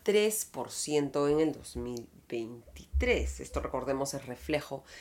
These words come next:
de la entrada en operación de Quellaveco, del fin de la fase de inversión del proyecto minero Quellaveco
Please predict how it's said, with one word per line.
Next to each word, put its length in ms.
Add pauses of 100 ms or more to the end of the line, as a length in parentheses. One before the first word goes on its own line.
(140)
de 120
la 60
entrada 360
en 100
operación 460
de 100
Quellaveco, 680
del 280
fin 440
de 100
la 140
fase 340
de 120
inversión 920 (340)
del 340
proyecto 560
minero 640
Quellaveco 800